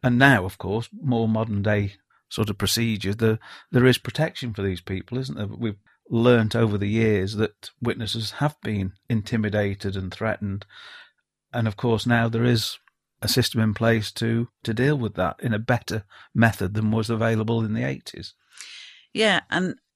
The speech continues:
Speaker 2: I think it's worth saying that Christina was a very brave person to walk into that courtroom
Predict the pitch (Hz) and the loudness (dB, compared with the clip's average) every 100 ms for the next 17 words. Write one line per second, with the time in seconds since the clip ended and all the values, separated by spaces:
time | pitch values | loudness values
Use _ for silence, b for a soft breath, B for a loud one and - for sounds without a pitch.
0 | _ _ _ 190 254 233 190 - 175 170 | _ _ _ -6 -2 -2 -2 -2 2 2
1 | - - 170 143 135 143 - - - - | 2 2 2 2 -2 -4 -6 -8 -6 -2
2 | 175 170 143 143 143 156 160 151 151 151 | 0 0 -2 -4 -2 2 4 2 0 0
3 | 151 - - 170 165 - 110 101 - B | 0 -4 -2 0 0 -2 -4 -6 -10 B
4 | B B B - 147 165 156 - 147 143 | B B B -4 2 2 2 2 0 -2
5 | 135 - - 156 147 - 139 135 | -6 -8 -2 0 0 0 -2 -2